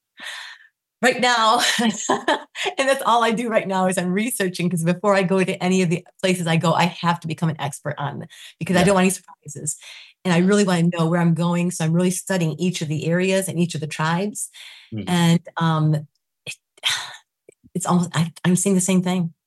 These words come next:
Speaker 1: I really am seeing, even with the Maasai, it's looking like there's,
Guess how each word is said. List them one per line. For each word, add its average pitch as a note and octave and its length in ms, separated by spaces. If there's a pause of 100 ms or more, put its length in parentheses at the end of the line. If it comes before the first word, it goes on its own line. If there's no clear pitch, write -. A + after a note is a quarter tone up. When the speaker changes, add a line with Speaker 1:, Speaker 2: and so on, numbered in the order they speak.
(300)
Speaker 1:
I E3+ 80
really E3+ 380
am F#3 100
seeing, F3 320
even G3+ 340
with F#3+ 100
the F3 60
Maasai, F3 680 (800)
it's F3 200
looking G3 440
like F3+ 360
there's, E3 260